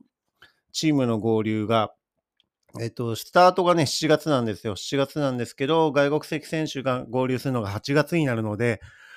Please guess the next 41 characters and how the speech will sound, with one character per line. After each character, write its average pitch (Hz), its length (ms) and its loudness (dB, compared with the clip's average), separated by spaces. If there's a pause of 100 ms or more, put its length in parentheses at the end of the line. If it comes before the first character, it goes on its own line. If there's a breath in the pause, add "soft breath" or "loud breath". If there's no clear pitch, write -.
(1040 loud breath)
ま 175 180 0
あ、 180 40 6
一 131 220 0
ヶ 208 160 2
月 208 180 0
間 208 220 4
ぐ 214 100 6
ら 180 100 8
い 131 60 8
は 113 80 2
ね、 123 260 2
猶 143 140 4
予 123 180 4
が 113 100 2
あ 110 40 2
る 110 80 -2
の 107 140 -2
で、 120 440 2 (120)
え 117 160 -4
ー、 - 20 -4
ま 139 140 0
ず 127 100 -4
外 131 240 0
国 139 180 -4
籍 127 280 -4
の 120 260 -6 (160)
部 131 340 -8
屋 131 200 2
に、 131 420 0 (320)
え 113 280 -2
ー、 - 20 -6
仮 120 260 -4
住 127 80 -2
ま 123 140 -2
い 104 40 -4
さ 101 160 -8
せ - 80 -10
て 117 100 -12
も 113 120 -4
ら 107 120 -2
っ - 60 -20